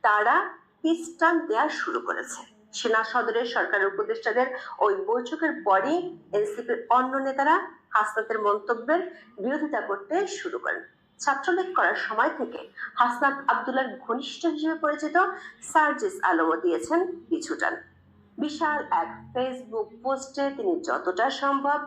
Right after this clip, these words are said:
সেনাবাহিনীর মন গলানোর চেষ্টা করেছেন। একই সঙ্গে হাসনাতের পোস্টকে কার্যত কাণ্ডজ্ঞানহীন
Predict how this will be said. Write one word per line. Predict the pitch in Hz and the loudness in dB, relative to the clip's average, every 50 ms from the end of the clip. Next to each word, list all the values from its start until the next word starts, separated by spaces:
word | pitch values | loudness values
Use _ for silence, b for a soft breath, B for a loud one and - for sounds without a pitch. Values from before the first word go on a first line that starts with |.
| B B B B - - | B B B B -18 -10
সেনাবাহিনীর | - - 302 285 285 285 277 - 262 262 262 269 277 277 277 269 247 214 190 | -4 -2 0 2 4 4 4 4 2 2 2 -2 -2 -2 -2 -4 -2 0 2
মন | 180 170 - - - - | 4 4 4 4 4 4
গলানোর | 240 254 254 254 269 277 294 285 - - - 320 | 4 4 4 4 4 2 2 0 -4 -8 -6 -6
চেষ্টা | 302 285 - - - - - - - 92 | -6 -4 -6 -10 -4 0 0 0 0 0
করেছেন। | 87 87 82 - - - - - - - _ - - - - - - 262 | 0 0 0 0 -4 -6 -8 -8 -10 -14 _ -20 -20 -20 -8 0 2 2
একই | 262 - - 277 - - - | 2 2 0 -4 -4 0 2
সঙ্গে | 269 262 269 254 311 349 403 B B B B B B - | 2 2 2 2 2 2 2 B B B B B B 2
হাসনাতের | 233 220 - - 214 - 214 202 - - - | 2 2 2 0 0 0 -2 -4 -4 -4 -2
পোস্টকে | 269 254 254 - - - 294 320 330 320 - - - - | -2 -2 -2 -6 -2 0 0 0 0 -2 -6 -14 0 2
কার্যত | 262 254 254 254 - 262 262 - 311 320 311 - - - | 4 4 4 4 2 -2 -2 0 0 -2 -2 0 2 4
কাণ্ডজ্ঞানহীন | 254 233 233 226 226 - 202 185 - - - 269 262 277 262 262 269 277 | 4 4 4 2 0 0 -2 -2 -4 -6 -2 0 0 0 0 0 -2 -4